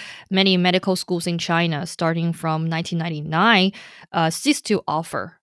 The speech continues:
bachelor's degrees in clinical pediatrics, which means they downgrade this important specialization to merely one course in the curriculum for the soon-to-be doctors. Back then, the Ministry of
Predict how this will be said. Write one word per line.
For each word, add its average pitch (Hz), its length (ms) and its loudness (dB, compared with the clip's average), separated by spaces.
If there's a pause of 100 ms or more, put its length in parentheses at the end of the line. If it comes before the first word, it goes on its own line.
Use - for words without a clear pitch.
(120)
bachelor's 185 440 2
degrees 165 760 -2
in 170 560 -2
clinical 170 800 0
pediatrics, 165 680 -4
which 170 280 -4
means 170 320 -2 (460)
they 185 160 4
downgrade 175 800 0
this 170 180 -2
important 175 460 -2
specialization 165 960 -4
to - 180 -8
merely 165 360 0
one 175 240 -2
course - 500 -8 (380)
in 220 160 4
the 269 80 4
curriculum 175 640 -2
for 165 200 -4
the 165 80 -2
soon-to-be 175 600 -2
doctors. 170 560 -6 (400)
Back 302 180 2
then, 202 400 2
the 175 100 -6
Ministry 185 440 -2
of 175 200 -6